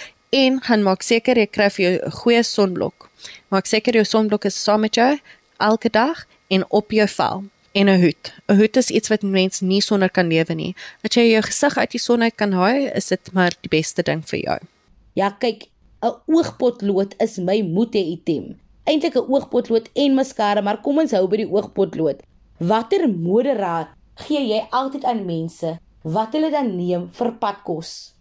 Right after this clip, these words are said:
Speaker 1: Die fashion raad wat ek altyd aan mense gee, is trek aan wat jy wil, maar maak seker dit pas reg en dat jy gemaklik in dit voel.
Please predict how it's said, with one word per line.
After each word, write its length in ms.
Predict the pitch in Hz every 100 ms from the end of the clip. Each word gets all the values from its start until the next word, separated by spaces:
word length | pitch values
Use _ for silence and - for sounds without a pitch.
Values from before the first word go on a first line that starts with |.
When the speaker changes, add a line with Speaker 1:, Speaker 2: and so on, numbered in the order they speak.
| _ -
Speaker 1:
Die 140 | 233
fashion 400 | 233 262 262 285
raad 440 | 220 185 185 185 165
wat 280 | 180 175 -
ek 320 | 190 190 185 -
altyd 400 | 196 196 208 196
aan 120 | 185
mense 340 | 175 175 185
gee, 420 | 165 160 165 170 -
is 280 | 175 170 -
trek 320 | 202 208 -
aan 240 | 185 190
wat 160 | 170 -
jy 120 | 170
wil, 480 | 151 151 196 277 277 _ -
maar 260 | 170 165
maak 280 | 165 160 175
seker 280 | 190 170 170
dit 200 | 160 -
pas 280 | 165 160 165
reg 360 | 147 147 - -
en 140 | 156
dat 160 | 147 -
jy 60 |
gemaklik 460 | 156 143 131 151 -
in 100 | 143
dit 160 | 139
voel. 280 | - - -